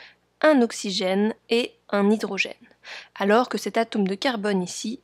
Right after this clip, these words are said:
est lié à un oxygène et deux hydrogènes. Donc si je compare, ici on a un oxygène contre un oxygène, il y a donc égalité, il faut aller plus loin, mais par contre ici j'ai un oxygène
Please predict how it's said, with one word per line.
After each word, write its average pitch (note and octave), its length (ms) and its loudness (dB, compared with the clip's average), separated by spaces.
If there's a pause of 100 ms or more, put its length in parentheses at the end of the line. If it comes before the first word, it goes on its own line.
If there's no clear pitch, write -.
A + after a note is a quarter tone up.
est B3 140 0
lié F#3+ 280 0
à F3 180 -4 (260)
un D4 200 4
oxygène G3 680 -4 (220)
et A3+ 240 2 (400)
deux A3 240 -2 (180)
hydrogènes. F#3+ 680 -8 (440)
Donc B3 300 6
si A3 120 -2
je G3+ 120 -2
compare, D4 680 2 (200)
ici B3 480 -2
on G#3+ 200 4
a G3 200 4 (100)
un A#3 200 6
oxygène A3+ 760 2 (540)
contre A#3 440 0 (100)
un G3 160 2
oxygène, C#4+ 640 2 (120)
il G3+ 120 -2
y G3+ 60 0
a G3 60 0
donc F#3 340 -4
égalité, G3+ 640 -2
il G#3 120 -6
faut - 140 -6
aller F3+ 200 -2
plus - 180 -6
loin, G#3 260 0 (480)
mais C4 140 4
par - 180 0
contre C#4+ 300 -2
ici B3 480 -4
j'ai G3+ 300 -4 (140)
un C4+ 220 4
oxygène A3+ 720 2